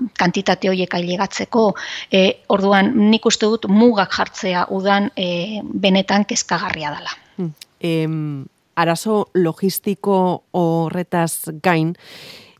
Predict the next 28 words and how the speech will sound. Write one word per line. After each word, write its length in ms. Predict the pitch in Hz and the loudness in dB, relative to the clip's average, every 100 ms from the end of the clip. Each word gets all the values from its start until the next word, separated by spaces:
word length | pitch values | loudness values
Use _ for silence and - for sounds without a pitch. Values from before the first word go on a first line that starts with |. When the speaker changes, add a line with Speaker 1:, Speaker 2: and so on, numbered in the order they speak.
| - | -6
Speaker 2:
em, 840 | 165 165 156 147 143 135 127 123 - _ _ _ - | -2 0 0 -2 -4 -4 -6 -10 -12 _ _ _ 0
irakurri 400 | 185 170 214 220 | 2 4 2 2
dugu, 640 | 208 220 214 170 147 139 - _ 226 165 - | 2 4 4 2 -2 -6 -14 _ -16 -16 -8
ba, 440 | 151 151 143 135 - - | -2 0 -2 -6 -10 -10
txertaketa 440 | - 175 180 196 208 | 0 0 2 0 0
kanpaina 340 | 196 202 202 | 0 0 2
baldintzatu 500 | 165 156 160 180 190 | 2 0 -2 -2 0
dezakeen 440 | 180 175 180 190 165 | 0 0 -2 0 0
beste 200 | 160 190 | 0 -2
informazio 600 | 170 156 147 - 160 147 | -2 -4 -4 -4 -4 -4
bat 180 | 139 | -4
ere 160 | 143 143 | -4 -2
bai. 260 | 233 156 - _ | -2 -2 -6 _
E, 240 | 160 147 139 | -6 -4 -2
adibidez, 540 | 151 156 175 196 190 | -2 0 2 0 0
Belgika 460 | 156 160 196 190 165 | -2 -2 -2 -2 -2
aztertzen 520 | 147 170 165 - 190 | -2 -4 -4 -2 -2
ari 200 | 180 185 | 0 0
dela, 340 | 196 170 165 196 - - - - - - | 0 2 0 -4 -16 -20 -20 -20 -20 -6
em, 460 | 175 160 147 139 - | -2 0 -2 -4 -8
dosien 500 | 185 160 175 - 190 | -6 -2 0 2 0
administrazio 760 | 170 165 175 175 185 170 185 170 | 0 0 -2 -2 -4 -4 -2 -2
aldatzea 400 | 170 175 - 180 | -2 -4 -2 -4
eta 160 | 156 | -4
berez 260 | 143 160 160 | -2 -2 -4
txertaketa 960 | - 147 - 165 175 180 170 165 165 160 170 _ _ - | -6 -6 -4 -6 -4 -2 -2 -2 -2 -6 -10 _ _ 0
plan 300 | 196 185 185 | 4 4 4
hori, 320 | 175 185 | 2 0